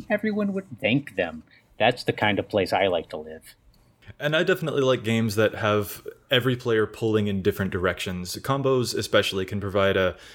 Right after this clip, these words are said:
Speaker 2: kind of a ticking time bomb on the game, and that adds a really fun dynamic to the play experience for me. And listeners, if you want to find out more about really crazy, kooky combos that you can go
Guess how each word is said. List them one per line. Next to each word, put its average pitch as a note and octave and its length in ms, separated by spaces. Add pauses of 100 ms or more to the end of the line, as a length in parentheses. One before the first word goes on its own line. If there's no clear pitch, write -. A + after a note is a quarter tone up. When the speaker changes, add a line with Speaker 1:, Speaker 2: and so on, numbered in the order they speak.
(140)
Speaker 2:
kind D#3 160
of C#3 60
a A#2+ 60
ticking A2+ 400
time G2 360
bomb F2 300
on F2+ 180
the F2+ 80
game, F2 260
and F2+ 160
that - 200
adds G#2+ 240
a G2+ 60
really F#2+ 260
fun F#2+ 260
dynamic F2 540 (240)
to F2+ 260
the F2+ 100
play F#2+ 200
experience E2 500
for - 120
me. - 220 (880)
And B2 140
listeners, D3 340
if C3 200
you B2+ 100
want C#3+ 320
to C3+ 260
find B2+ 260
out C3 160
more B2 320
about A2+ 340
really A#2 240
crazy, A2 480
kooky A2+ 340
combos G#2+ 460
that G2+ 160
you G2+ 100
can G2+ 240 (320)
go D#3+ 420